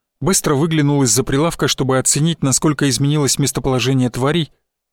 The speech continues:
тут же понял, что дело принимает скверный оборот. Обезьяны расходились по двору в поисках чего-то или кого-то, и почему-то я был уверен, что искали они сейчас именно меня.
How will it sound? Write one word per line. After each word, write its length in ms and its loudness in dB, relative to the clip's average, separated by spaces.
тут 160 0
же 100 0
понял, 320 0
что 220 -2
дело 240 0
принимает 500 0
скверный 480 0
оборот. 420 -4
Обезьяны 600 0
расходились 560 0
по 140 -6
двору 240 0
в 100 -10
поисках 460 0
чего-то 360 0
или 220 0
кого-то, 480 -2
и 60 -4
почему-то 640 -2
я 180 -2
был 200 0
уверен, 340 2
что 240 0
искали 360 0
они 200 0
сейчас 520 0
именно 300 2
меня. 460 0